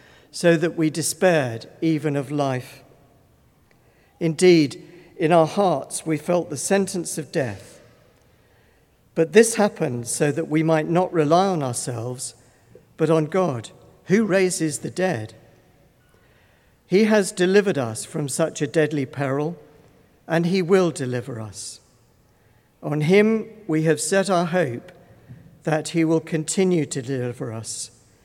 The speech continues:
as you help us by your prayers.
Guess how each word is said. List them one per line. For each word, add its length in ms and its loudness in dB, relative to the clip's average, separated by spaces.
as 240 -2
you 140 6
help 340 2
us 380 -6
by 200 -4
your 200 -6
prayers. 720 -6